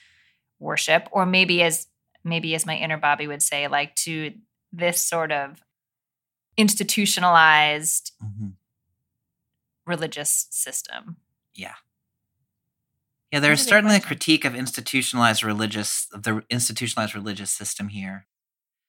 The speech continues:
Speaker 2: One of the key intertexts with this text that we're currently reading, as you probably know, is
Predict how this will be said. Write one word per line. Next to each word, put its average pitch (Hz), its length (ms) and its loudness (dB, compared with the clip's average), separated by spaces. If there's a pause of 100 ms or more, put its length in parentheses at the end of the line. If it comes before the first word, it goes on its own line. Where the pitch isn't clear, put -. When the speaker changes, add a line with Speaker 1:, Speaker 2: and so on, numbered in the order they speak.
(400)
Speaker 2:
One 196 160 6
of 262 80 8
the 262 80 2
key 185 300 2
intertexts 131 920 -2
with 123 220 -8
this - 760 0
text - 260 -4
that 117 100 -2
we're 113 100 -2
currently 113 360 -4
reading, 107 560 -4 (200)
as 113 200 -10
you 110 220 -10 (480)
probably 117 320 -2
know, 110 420 -4
is 113 480 -8